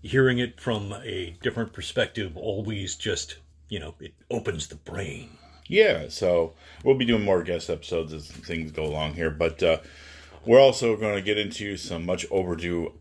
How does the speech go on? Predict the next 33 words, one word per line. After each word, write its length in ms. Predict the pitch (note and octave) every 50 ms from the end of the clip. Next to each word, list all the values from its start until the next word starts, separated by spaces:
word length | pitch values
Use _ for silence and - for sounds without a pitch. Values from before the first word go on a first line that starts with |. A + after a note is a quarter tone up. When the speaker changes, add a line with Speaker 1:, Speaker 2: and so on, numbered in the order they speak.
| _ _ _ - _ _ _ _ _ _ _ _ _ _ _ _ -
Speaker 2:
uh, 220 | D2 C2 G1+ G1+ - - - - _ _ _ _ _ -
accolades 640 | - F#2 F#2 - F#2+ F2 F2 E2+ E2+ D#2+ - -
to 160 | - F2 D#2+ D#2
our 300 | D2+ D2 D2 C#2+ C#2 C#2 - - _ _ _ - - - - - -
listeners, 520 | - C#3 C#3+ C#3 - F#2+ F2+ G#2+ A#2 -
uh, 140 | F2+ D2+ D2 D2 -
Frossoff 580 | F#2 E2+ E2 D#2 - E2 D#2 D2+ D#2 D2+ - -
and, 400 | A1+ D2+ D#2 D2+ D2+ C#2+ C#2+ C#2
uh, 160 | C2 B1 B1
Joe 240 | A#1+ A#1+ D#2 E2+ D#2+
Richter. 480 | D#2 E2 E2+ E2+ - - C2 C#2+ D#2+ - _ _ _ _ -
Speaker 1:
Yeah. 560 | - C3+ F3+ A3 B3 C4 G#3+ A#2 D#2+ C#2+ -
Speaker 2:
So 240 | - - - E2 D2+
we 160 | D2 D#2 E2
got 160 | E2 F2 E2+ D#2+
some 160 | - D#2+ D2+
call-ins 420 | - G#2 G2+ G2+ G2 F#2+ F#2+ F2
from 180 | D#2 E2 E2+ F2
them, 180 | F#2 G#2 A#2+
so 160 | A#2 - - G2+
we're 60 | G#2+
just 140 | G2+ - -
gonna 100 | G2 F#2
get 140 | F2 G2+ F2
right 180 | F#2+ F#2+ G2
on 160 | F#2 F2+ F2+ F2+
to 140 | - A#2 A2
it. 180 | E2 C#2+ - _ _ _ _ - - - -
So 160 | - - D#2+
take 220 | D2 - G#2+ A2+ A2+
it 80 | B2
away, 460 | A#2+ A#2 B2 B2+ C#3 C#3 C#3+ D3 D3 B2+ - - _
Froth. 380 | - G#2+ B2 A2 D#2 - - _